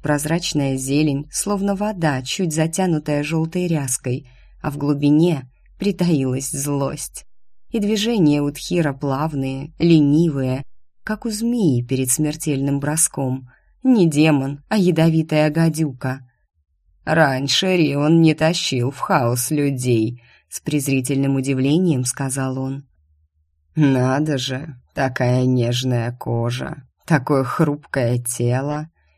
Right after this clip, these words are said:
Он беззастенчиво скользнул по мне взглядом, рассматривая оскорбительно долго. «Слишком хрупкое. Неужели ты способна удовлетворить его страсть? Хм». Мои пальцы заколола сила.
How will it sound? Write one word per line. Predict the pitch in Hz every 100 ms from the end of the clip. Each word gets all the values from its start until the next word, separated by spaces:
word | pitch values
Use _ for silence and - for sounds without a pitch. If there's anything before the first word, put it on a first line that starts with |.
| _ _
Он | 139 135
беззастенчиво | 131 131 139 139 - 202 208 214 196
скользнул | - 175 175 185 190
по | 170 175
мне | 180 170
взглядом, | 139 139 185 214 143 135 - - -
рассматривая | 170 - 220 233 214 214 202 202
оскорбительно | 196 190 - 190 190 226 247 226 233
долго. | 208 214 135 127 127 - _ _ _ _ _
«Слишком | - - 208 175 117 135 - 131 123
хрупкое. | 120 151 131 113 - - 120 120 131 - _ _ _ -
Неужели | 190 165 156 139 135 127 123
ты | 123 131
способна | 127 135 127 - 123 120 127
удовлетворить | 156 135 131 131 127 139 131 113 -
его | 135 117
страсть? | 120 - 135 131 117 123 - - _ _ -
Хм». | 165 131 113 127 - _ _ _ _ -
Мои | 139 135
пальцы | 127 170 185 -
заколола | 160 160 170 180 180
сила. | 170 - 175 135 131